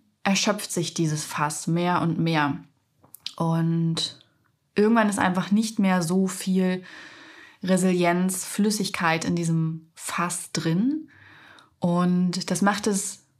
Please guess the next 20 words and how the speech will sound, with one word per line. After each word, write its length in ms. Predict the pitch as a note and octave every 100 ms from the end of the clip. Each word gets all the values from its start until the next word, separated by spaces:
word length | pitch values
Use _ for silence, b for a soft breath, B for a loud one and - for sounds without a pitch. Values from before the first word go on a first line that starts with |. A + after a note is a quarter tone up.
| _
schwierig, 1080 | - - F#3 F#3 G#3 A3+ A#3 C#4 D#4+ - - _ -
sich 280 | F3 F3+ -
dann 340 | D#3 F3 G3+
gegen 340 | F3+ F#3+ F#3+
Sachen 640 | F3 E3+ E3 F#3+ F#3 F#3 F#3 B B B B B
zu 260 | - - E3
wappnen, 720 | D#3+ D#3+ G#3 G#3+ A#3 C4+ C#4 B B
als 220 | - C#4 -
auch 100 | -
die 200 | - -
auszuhalten, 1080 | E3+ F#3+ - A3 G3+ G3+ G3+ G#3 G3+ G3+ G#3
als 340 | F#3 G#3 -
auch 220 | G3+ G3+ -
immer 380 | A3 G#3+ G#3+ G#3
die 380 | F#3 F#3+ G3 F#3+
adäquat 800 | - F3 F3+ - E3+ E3+ F3+ -
richtige 400 | F#3 E3+ F3 F3
Handlung 360 | B3 F#3 D#3
zu 140 | - -
finden. 560 | D#3+ C#3 - C#3+ -